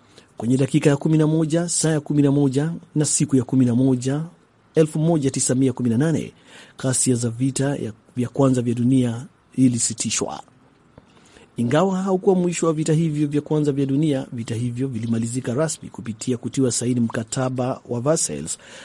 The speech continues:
hapo Juni ishirini na nane, elfu moja mia tisa kumi na tisa, ingawa wengi wanaamini kuwa ghasia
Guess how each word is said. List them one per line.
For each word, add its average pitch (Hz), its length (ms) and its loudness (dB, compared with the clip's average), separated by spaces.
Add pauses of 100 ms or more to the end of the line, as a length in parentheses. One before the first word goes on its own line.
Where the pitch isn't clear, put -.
hapo - 220 0
Juni 175 440 4
ishirini 160 300 0
na 151 80 2
nane, 147 460 0 (260)
elfu 131 240 -4
moja 127 320 2
mia 113 180 0
tisa 113 300 -8
kumi 110 180 -10
na 101 100 -6
tisa, 131 400 -6
ingawa 127 360 -2
wengi 135 400 0
wanaamini 127 480 0
kuwa 123 300 -4
ghasia 147 460 -2